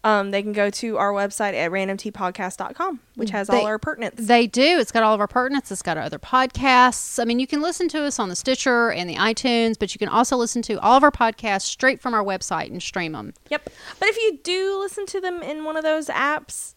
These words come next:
Speaker 1: if you like what you're hearing, we would love for you to leave
Speaker 2: Love
Speaker 1: us a
Speaker 2: to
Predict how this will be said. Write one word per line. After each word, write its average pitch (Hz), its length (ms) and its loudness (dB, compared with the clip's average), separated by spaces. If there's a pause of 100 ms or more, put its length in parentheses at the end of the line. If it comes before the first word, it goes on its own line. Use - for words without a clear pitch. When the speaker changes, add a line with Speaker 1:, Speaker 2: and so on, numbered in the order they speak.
Speaker 1:
if 254 260 -10
you 262 240 -10
like 262 240 -4
what 285 120 -10
you're 269 120 -10
hearing, 277 320 -6
we 285 80 -10
would 269 140 -12
love 349 340 -4
for - 120 -12
you 359 200 -6
to 214 60 -8
leave 220 180 0
Speaker 2:
Love 247 200 2
Speaker 1:
us 220 80 -6
a - 40 2
Speaker 2:
to 415 40 2